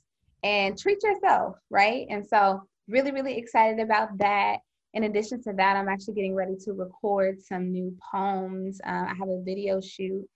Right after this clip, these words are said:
in a couple weeks, so I'll be having some new poems up. My website is almost done. What a journey. Goodness, I'm over it. <laughs> But yes, I'll be able to have my website up so folks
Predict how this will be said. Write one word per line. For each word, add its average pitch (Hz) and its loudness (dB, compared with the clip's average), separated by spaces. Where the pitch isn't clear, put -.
in 196 -4
a 180 -4
couple 294 -4
weeks, 214 -6
so 226 2
I'll 196 4
be 208 -4
having 202 -2
some 190 -8
new 190 -6
poems 180 -6
up. 208 4
My 190 -2
website 202 0
is 175 -12
almost 190 -6
done. 196 -4
What 190 4
a 330 2
journey. 185 -2
Goodness, 190 -4
I'm 190 -8
over 170 -4
it. - -4
<laughs> 403 6
But 202 4
yes, 208 6
I'll 196 6
be 220 -2
able 220 4
to 220 6
have 214 0
my 214 2
website 196 0
up 240 6
so 196 0
folks 190 0